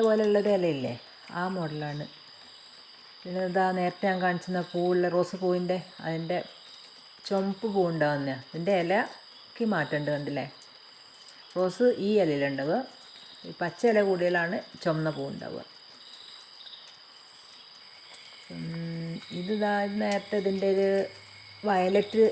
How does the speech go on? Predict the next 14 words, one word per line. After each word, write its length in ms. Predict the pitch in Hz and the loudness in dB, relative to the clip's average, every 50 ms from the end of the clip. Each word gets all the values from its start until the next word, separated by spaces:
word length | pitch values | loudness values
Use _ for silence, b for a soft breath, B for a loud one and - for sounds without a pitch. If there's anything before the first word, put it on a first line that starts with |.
| - - - - - - - - 190 | 4 -4 -14 -18 -18 -18 -16 -6 -4
വെള്ളയും 280 | 190 170 175 175 175 175 175 | -2 0 0 0 0 0 0
കൂടെ 140 | 185 180 175 160 | 0 0 2 2
കൂടിയ, 240 | 165 165 165 165 160 156 - - - - - - - | 2 2 2 2 0 0 -4 -12 -16 -16 -18 -14 -12
വയലറ്റും 400 | 170 170 170 170 165 - 214 214 | -10 -8 -8 -8 -8 -8 -8 -8
വെള്ള, 200 | 208 190 214 214 226 - - | -6 -6 -4 -4 -4 -4 -4
ആ, 20 | 196 180 160 147 156 | -4 -4 -6 -6 -4
ഒരു 100 | 160 175 175 | -4 -4 -6
ആഷ് 220 | 180 180 - - 196 | -6 -8 -8 -10 -6
പോലുള്ള 340 | 185 196 190 185 185 180 180 - - - - - - - - - - - - - - - - - - - - - - - - - - - - - - - - - | -4 -4 -2 -2 -2 -4 -4 -6 -6 -10 -16 -18 -20 -20 -20 -20 -18 -20 -18 -20 -20 -20 -20 -20 -20 -20 -20 -20 -20 -20 -20 -20 -18 -18 -18 -16 -16 -12 -8 -6
ഒന്ന് 120 | 180 180 175 | -4 -2 -2
കണ്ടില്ലേ, 380 | 170 165 156 147 147 139 139 131 127 - - - - | -2 -2 -2 -2 -2 -2 -4 -4 -6 -8 -10 -8 -8
അതിൻ്റെ 340 | 165 156 175 180 180 - - - - - - - - - - - - - - - - 180 | -6 -4 -6 -4 -2 -4 -4 -6 -10 -16 -20 -20 -20 -20 -20 -20 -20 -20 -18 -16 -6 -4
വെള്ളയും 340 | 180 175 165 170 170 175 180 160 | -2 -2 -2 -2 -2 -2 -2 -2
പച്ചയാണ്. 520 | 165 147 - - - - 123 110 85 82 | -2 -2 -4 -6 -8 -6 -6 -6 -6 -6